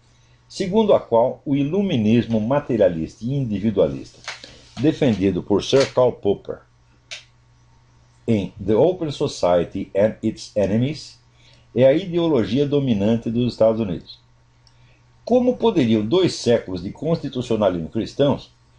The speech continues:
cristão ser apagados da noite para o dia pelo livro que um austríaco publicou em Londres, em mil novecentos e quarenta e cinco,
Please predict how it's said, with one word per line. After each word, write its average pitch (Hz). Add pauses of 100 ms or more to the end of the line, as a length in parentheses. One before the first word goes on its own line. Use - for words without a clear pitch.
(140)
cristão 127 (360)
ser 190
apagados 113
da 117
noite 104
para 80
o 80
dia 110 (420)
pelo 185
livro 175
que 147
um 175
austríaco 170
publicou 143
em 240
Londres, 160
em 123
mil 139
novecentos 156
e -
quarenta 180
e 190
cinco, -